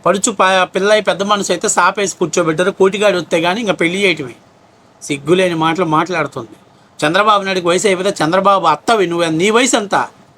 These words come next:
అంటే ఇలాంటివన్నీ ఈ పనికి మాలిన దాన్ని ఎందుకు వాళ్ళు పెంచి పోషిస్తున్నారు? వైసీపీ అధ పాతాళానికి నాశనం అయిపోయే వరకు ఈ ఐరన్ లెగ్ ఆడే ఉంటుంది.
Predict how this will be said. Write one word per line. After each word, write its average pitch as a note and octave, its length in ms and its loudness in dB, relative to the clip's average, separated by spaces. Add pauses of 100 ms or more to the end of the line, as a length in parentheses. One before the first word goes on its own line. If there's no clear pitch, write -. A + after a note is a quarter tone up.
(1600)
అంటే F#3+ 260 0
ఇలాంటివన్నీ E3 640 -2
ఈ F3+ 300 -4
పనికి E3+ 320 -4
మాలిన F#3+ 360 -2
దాన్ని E3+ 320 0
ఎందుకు F#3+ 300 0
వాళ్ళు F3 160 0
పెంచి E3 260 -4
పోషిస్తున్నారు? D3+ 720 -2 (340)
వైసీపీ G#3 600 0
అధ D3 300 -2
పాతాళానికి G3+ 840 0
నాశనం G3 460 0
అయిపోయే F3 360 0
వరకు E3+ 460 0 (300)
ఈ D#3 100 4
ఐరన్ G3 300 2
లెగ్ E3+ 180 0
ఆడే D#3+ 240 0
ఉంటుంది. C#3 300 -6